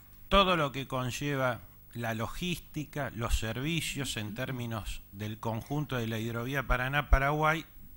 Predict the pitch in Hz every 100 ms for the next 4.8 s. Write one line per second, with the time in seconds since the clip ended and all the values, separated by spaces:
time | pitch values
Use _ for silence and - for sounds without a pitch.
0 | - 127 135 127 - 131 135 127 120 120
1 | - 110 - 90 80 - - - - -
2 | - - - - - - - - - 139
3 | 131 190 196 175 - - - - - 131
4 | - 170 190 202 196 196 185